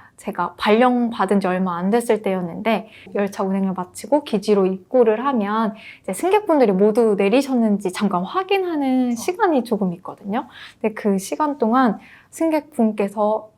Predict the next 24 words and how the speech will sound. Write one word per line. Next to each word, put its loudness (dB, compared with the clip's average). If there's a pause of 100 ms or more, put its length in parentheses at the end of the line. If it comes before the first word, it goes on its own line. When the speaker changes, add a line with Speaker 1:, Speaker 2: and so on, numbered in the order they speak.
Speaker 1:
이제 -10
운전실 4
쪽으로 -4
오셔가지고 0
"아, 0
정말 0
잘 -4
타고 0
왔다. 0
편안하게 -2
방송도 0
잘 -6
들었다. 0 (360)
어, 2
오늘 6
고생 0
많았다." 2
이렇게 0
말씀해 0
주시는데 -2 (300)
엄청 6
뭉클한 0
거예요. 0
그래서 -2